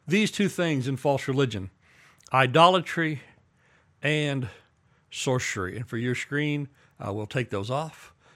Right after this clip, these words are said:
because I think you can remember those two points, idolatry and sorcery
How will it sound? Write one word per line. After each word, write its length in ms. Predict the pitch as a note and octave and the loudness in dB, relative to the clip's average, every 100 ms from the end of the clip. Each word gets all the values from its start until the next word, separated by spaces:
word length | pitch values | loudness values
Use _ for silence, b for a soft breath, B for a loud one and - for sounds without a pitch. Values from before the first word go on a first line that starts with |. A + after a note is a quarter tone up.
| b | b
because 380 | - G#2+ G#2+ G#2 | -10 -6 -6 -6
I 60 | G#2 | -6
think 240 | C#3+ C3 | -6 -6
you 80 | A#2+ | -4
can 120 | A#2 | -4
remember 260 | B2 C#3 B2 | -2 -2 -2
those 240 | A#2 B2 | -2 -2
two 140 | - | -4
points, 520 | A#2 F#3 G3+ - - - b b b | -2 -2 -2 -4 -10 -12 b b b
idolatry 840 | B2 B2 A2 D3 D3+ - C#3 C3 - _ b b b _ | -2 0 2 2 2 0 -4 -4 -6 _ b b b _
and 240 | A2 G#2 | -4 -4
sorcery 600 | F#2+ - D#3+ - D3+ C#3 | -4 0 0 0 -2 -2